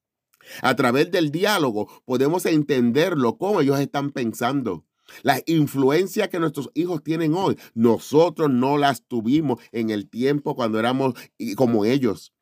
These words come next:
Este tiempo es un tiempo de mucha presión. Yo admiro cómo los padres con hijos en escuela pudieron confrontar ese tiempo de pandemia,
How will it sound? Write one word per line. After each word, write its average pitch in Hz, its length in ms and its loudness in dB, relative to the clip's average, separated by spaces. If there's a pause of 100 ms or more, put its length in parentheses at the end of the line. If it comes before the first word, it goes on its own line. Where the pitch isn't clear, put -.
(680)
Este 147 340 2
tiempo 156 360 0
es 135 40 0
un 143 140 2
tiempo 147 320 0
de 131 80 0
mucha 120 320 0
presión. 131 540 -2 (360)
Yo 151 220 6
admiro 135 800 0 (500)
cómo 208 380 0
los 165 260 2
padres 185 500 -2 (160)
con 131 300 0
hijos 170 400 2
en 151 120 0
escuela 123 680 -2 (520)
pudieron 202 1000 2
confrontar 143 1120 -2 (300)
ese 139 260 -2
tiempo 170 440 -2
de 135 220 4
pandemia, 110 920 0